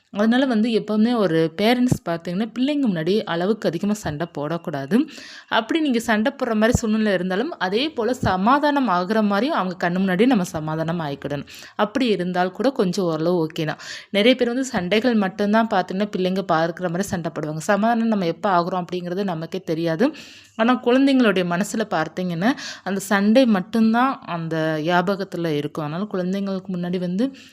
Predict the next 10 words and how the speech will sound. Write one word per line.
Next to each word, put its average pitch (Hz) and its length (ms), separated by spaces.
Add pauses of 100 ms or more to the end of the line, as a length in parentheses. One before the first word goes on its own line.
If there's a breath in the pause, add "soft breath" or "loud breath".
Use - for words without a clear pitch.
(160 loud breath)
mostly 185 400
வந்து 175 220
சண்டை 170 340
போடுறது 151 300
வந்து 147 200
அவாய்ட் 143 320
பண்ணுவது 147 320 (180)
ரொம்ப 156 340
நல்லது. 147 520 (380 loud breath)
குழந்தைங்களுக்கா-, 185 720